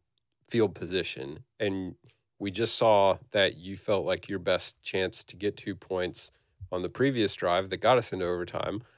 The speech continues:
was from the shotgun and gave your quarterback options,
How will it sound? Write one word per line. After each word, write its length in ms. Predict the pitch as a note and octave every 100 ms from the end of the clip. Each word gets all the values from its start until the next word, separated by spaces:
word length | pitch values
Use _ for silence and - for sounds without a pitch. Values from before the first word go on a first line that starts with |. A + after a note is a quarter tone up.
| _ _
was 120 | F#2+ F2
from 200 | G2+ G2
the 60 |
shotgun 640 | G#2 G#2 F#2 - F#2 F2+ G#2 - _ _
and 440 | - F#2 F2 F2 E2
gave 200 | F#2 F2+
your 120 | G2
quarterback 500 | - G2+ G2+ G2+ G2+
options, 640 | F#2 F2+ - F2+ G2 G2